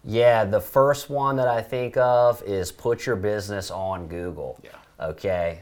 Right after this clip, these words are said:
Speaker 1: um, it is free to do that. Uh, Google has business directory listings. It's how they get information for the map tool,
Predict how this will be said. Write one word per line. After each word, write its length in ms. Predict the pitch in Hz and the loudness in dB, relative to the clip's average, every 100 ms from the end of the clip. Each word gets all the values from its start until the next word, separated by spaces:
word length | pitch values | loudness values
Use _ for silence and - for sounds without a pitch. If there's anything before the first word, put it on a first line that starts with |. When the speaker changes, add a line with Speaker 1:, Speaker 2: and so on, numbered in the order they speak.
| - | -10
Speaker 1:
um, 500 | 92 87 85 85 90 117 | -6 -4 -4 -6 -8 -8
it 160 | 101 | -6
is 180 | 95 82 | -4 -6
free 460 | - 101 101 107 107 | -8 -6 -4 -4 -6
to 160 | 107 | -6
do 240 | 90 98 104 | -4 -4 -2
that. 380 | 110 107 107 - _ _ - | 0 0 -2 -8 _ _ -16
Uh, 140 | 92 | -14
Google 440 | 87 92 104 104 92 | -10 -4 -2 -2 -2
has 500 | 92 95 98 95 87 | 0 0 0 -2 -4
business 640 | 87 82 95 101 104 92 | -10 -6 -6 -6 -6 -8
directory 560 | 85 85 90 90 101 80 | -8 -4 -4 -4 -8 -8
listings. 680 | 87 104 - 117 110 107 90 | -2 -4 -4 -10 -8 -8 -8
It's 160 | 80 92 | -6 -2
how 160 | 90 | -2
they 140 | 85 80 | -2 -6
get 180 | 87 | -8
information 840 | 87 82 82 78 80 85 - 87 78 | -8 -10 -12 -12 -10 -10 -10 -12 -12
for 220 | - 78 | -8 -8
the 80 | 71 | -10
map 480 | 73 76 85 - - | -12 -10 -8 -10 -8
tool, 480 | 101 95 95 95 | -6 -4 -4 -8